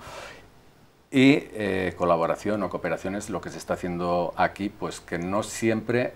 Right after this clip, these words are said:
eh, está en, vinculado y dando respuesta a las propuestas de, de solidaridad que,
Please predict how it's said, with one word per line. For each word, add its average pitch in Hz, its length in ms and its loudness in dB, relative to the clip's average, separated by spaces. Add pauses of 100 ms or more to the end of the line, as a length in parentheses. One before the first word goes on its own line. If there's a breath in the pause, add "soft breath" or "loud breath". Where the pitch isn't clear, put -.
eh, 92 540 -8
está 107 560 2 (320)
en, 85 580 -8 (140)
vinculado 107 720 4
y 117 100 2
dando 107 300 2
respuesta 117 800 0
a 92 100 0
las 85 180 -2
propuestas 92 600 -4
de, 87 440 -4 (340 loud breath)
de 87 100 -4
solidaridad 82 560 0
que, 101 400 -2